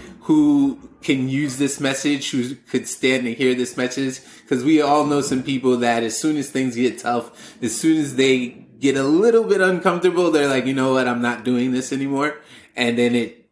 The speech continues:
stops all of their progress with everything else that they were doing.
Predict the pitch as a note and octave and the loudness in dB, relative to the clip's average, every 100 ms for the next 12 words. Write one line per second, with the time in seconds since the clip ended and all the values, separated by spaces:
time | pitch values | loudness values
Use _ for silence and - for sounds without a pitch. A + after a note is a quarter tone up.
0 | _ - - B2 B2+ - - A#2+ B2 C3 | _ -8 -2 0 0 -4 -4 0 2 2
1 | A#2+ B2+ B2+ B2 B2 B2+ C3 - G#2+ G#2 | 2 0 2 2 2 0 -2 -4 -6 -8
2 | - - A#2+ C3+ B2+ D3 B2+ B2+ C3+ C#3 | -8 -6 -2 0 0 2 0 0 -2 -4
3 | C#3 C#3+ C#3+ D3 D#3 E3+ F3 | -2 -2 -2 -2 -2 -4 -8